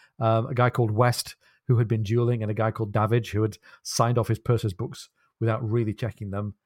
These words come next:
But he was having trouble remembering the other officers. He could remember his stout boatswain bulkily because his name is a bit of a pun.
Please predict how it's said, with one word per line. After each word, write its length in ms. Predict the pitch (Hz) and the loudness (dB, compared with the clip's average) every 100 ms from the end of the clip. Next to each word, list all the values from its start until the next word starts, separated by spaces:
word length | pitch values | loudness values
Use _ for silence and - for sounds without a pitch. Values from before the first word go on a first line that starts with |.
| _ _ - | _ _ -6
But 120 | - | -4
he 140 | - | 0
was 180 | 123 117 | 0 2
having 220 | 135 131 | 2 0
trouble 320 | 127 143 165 170 | 2 2 2 2
remembering 480 | 139 131 127 123 120 | 4 4 4 2 2
the 140 | 127 | 0
other 220 | 147 117 120 | 0 0 -2
officers. 520 | 98 104 127 143 - _ _ _ - | -6 -4 -2 -2 -4 _ _ _ -4
He 80 | |
could 140 | 127 131 | 2 4
remember 320 | 131 165 170 | 4 4 4
his 260 | 147 135 - _ _ _ | 4 0 -4 _ _ _
stout 460 | - - 156 160 117 | -8 0 2 2 4
boatswain 380 | 139 135 143 120 | 4 4 2 4
bulkily 500 | 135 131 131 123 139 | 4 4 2 2 2
because 360 | 123 - 123 | 0 0 0
his 120 | 110 | 0
name 180 | 104 123 | 0 0
is 100 | 117 | 0
a 40 | 104 | -2
bit 140 | 113 | -6
of 60 | 92 | -8
a 40 | |
pun. 380 | - 101 135 | -8 -6 -4